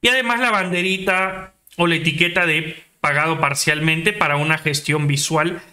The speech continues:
adecuada, rápida, potente. Otra manera de realizar un cobro parcial, una tercera manera, y hay hasta cinco, pero, eh, te voy a mostrar una más,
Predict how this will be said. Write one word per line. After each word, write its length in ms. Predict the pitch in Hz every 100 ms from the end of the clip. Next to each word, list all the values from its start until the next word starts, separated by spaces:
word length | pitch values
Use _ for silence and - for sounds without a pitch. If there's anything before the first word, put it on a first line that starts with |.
| _ _ _ -
adecuada, 800 | 165 151 - 151 131 139 151 -
rápida, 680 | 135 135 123 131 127 135 139
potente. 680 | 147 143 139 127 117 110 - _ _ _ _ _ _ _ _ _ _ _ _ _ _ _ _ _ _ _ _ -
Otra 240 | 269 285 269
manera 380 | 233 220 240
de 80 | 240
realizar 480 | 202 190 180 170 214
un 140 | 214
cobro 320 | 202 202 208 202
parcial, 580 | 208 202 269 269 185 202
una 280 | 220 226
tercera 640 | 220 190 180 170 254 262 226
manera, 540 | 196 208 214 147 - _ _ _
y 140 | 202
hay 180 | 220 254
hasta 260 | 226 196 165
cinco, 540 | 277 277 190 165 143
pero, 360 | 170 160 151 165 _ _ _ _ _ _
eh, 80 | 190 180 175 170 -
te 80 | 180
voy 180 | 208 226
a 80 |
mostrar 560 | 226 202 - 220 220 220
una 260 | 247 220 185
más, 400 | 139 110 -